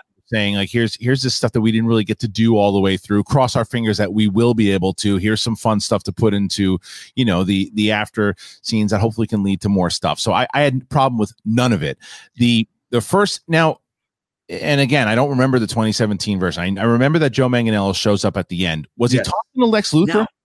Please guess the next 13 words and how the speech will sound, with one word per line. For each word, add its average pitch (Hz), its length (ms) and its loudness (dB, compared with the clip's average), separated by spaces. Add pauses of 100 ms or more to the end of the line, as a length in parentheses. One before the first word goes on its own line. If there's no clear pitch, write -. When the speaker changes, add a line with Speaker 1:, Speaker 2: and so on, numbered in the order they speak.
(200)
Speaker 1:
He 104 60 0
Speaker 2:
okay, 110 80 0
so 185 60 4
Speaker 1:
was. 139 80 0
Speaker 2:
here's 262 160 -2
the 247 100 -2
differences. - 480 -10
So 139 160 -2
we 135 100 0
Speaker 1:
Yeah. - 40 -6
Speaker 2:
get 220 140 -2
into, 170 300 -2 (240)
like, 120 220 -4